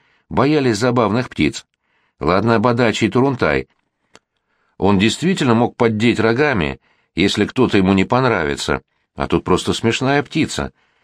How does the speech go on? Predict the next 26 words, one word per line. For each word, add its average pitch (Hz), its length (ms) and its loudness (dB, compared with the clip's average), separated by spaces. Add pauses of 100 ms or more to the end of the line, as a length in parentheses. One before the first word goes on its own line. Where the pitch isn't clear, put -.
(180)
Как 76 200 -2
можно 85 300 4
ее 82 220 4
бояться? 80 600 -2 (540)
Несмотря 147 520 0
на 160 100 0
то, 147 120 0
что 135 200 -2
индюки 135 360 0
постоянно 98 520 0
щипали 101 460 0
траву 113 420 0 (380)
и 76 180 2
что-то 85 300 0
находили 80 460 0
на 80 160 2
земле, 101 440 0 (520)
в 76 100 0
определенное 123 640 2
время 101 480 0 (300)
они 73 240 0
приходили 87 520 0
домой 104 460 0 (220)
и 107 160 0
требовали 117 540 0
еду. 95 380 -2